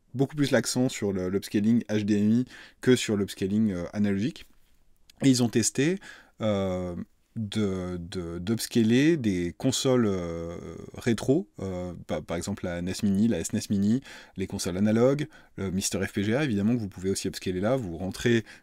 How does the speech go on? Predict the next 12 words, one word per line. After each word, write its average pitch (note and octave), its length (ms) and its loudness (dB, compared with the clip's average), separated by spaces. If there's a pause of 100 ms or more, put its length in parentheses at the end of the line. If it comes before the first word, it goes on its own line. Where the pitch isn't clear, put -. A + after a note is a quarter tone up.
une G2+ 100 0
résolution G#2 440 0
native A2 460 0
de, F2 300 -6
de F2 120 -4
la G2 120 -2
console, A#2 440 -2
mais F2+ 280 -4 (240)
numérique, A#2+ 600 4
donc F#2+ 180 -6
sans G2+ 320 -4
aucun B2 420 0